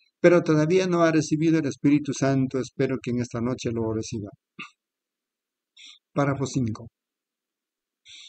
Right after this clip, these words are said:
Veo aquí a algunos que son del tabernáculo y voy a decir esto de la hermana mayor. Ven,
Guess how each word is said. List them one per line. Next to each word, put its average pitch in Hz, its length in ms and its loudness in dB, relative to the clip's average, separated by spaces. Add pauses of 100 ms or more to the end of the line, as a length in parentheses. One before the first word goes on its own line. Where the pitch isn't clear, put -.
(280)
Veo 170 240 6
aquí 170 400 2
a 127 140 0
algunos 147 460 0
que 123 100 -2
son 131 220 -2
del 127 180 -2
tabernáculo 123 760 -2
y 135 100 -2
voy 180 220 0
a 202 60 -2
decir 151 360 0
esto 139 260 0
de 123 120 -2
la 120 100 -2
hermana 113 340 -4
mayor. 107 420 -4 (400)
Ven, 156 240 2